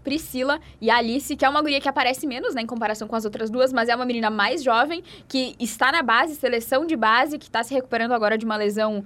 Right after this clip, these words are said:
gravíssima de L C A, mas que eu também tenho muita esperança de ver a Alice, né? A gente até conversou, eu e tu, já a respeito dela em alguns momentos, mas como é que tu vê também, Nani, esses contratos mais longos que o Inter faz também, né, com o feminino? Acho que é uma evolução também, né, da modalidade,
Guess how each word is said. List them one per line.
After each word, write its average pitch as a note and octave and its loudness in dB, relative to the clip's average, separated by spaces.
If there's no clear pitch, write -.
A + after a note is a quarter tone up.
gravíssima A3 0
de G#3+ 0
L G#3+ 2
C A3 -2
A, A3+ 4
mas B3+ 2
que D#4+ 0
eu - 4
também F4 2
tenho F#4 -4
muita F4 -2
esperança D#4+ 2
de C4+ 0
ver C#4+ 6
a A#3+ 4
Alice, B3 2
né? A#3+ 2
A B3 4
gente B3 -4
até C4 0
conversou, C#4+ 0
eu C4 4
e C4 -6
tu, C4 -4
já A3+ 6
a A3+ 0
respeito C4+ 2
dela A#3 4
em B3+ 4
alguns B3 0
momentos, A#3+ 0
mas C#4 -2
como D#4+ 2
é - 4
que E4+ -20
tu G#4+ 2
vê D4 4
também, B3+ 0
Nani, B3+ -2
esses B3+ -4
contratos C#4+ 2
mais D#4 0
longos F4 2
que D#4 -2
o D#4 6
Inter D#4+ 2
faz C#4+ 2
também, C4 0
né, B3+ 2
com C#4 0
o C4 0
feminino? B3+ -2
Acho B3+ 2
que E4+ -4
é D#4+ 2
uma A4+ 0
evolução B4 0
também, D#4 -6
né, C#4 -8
da C4 -6
modalidade, G#3+ -8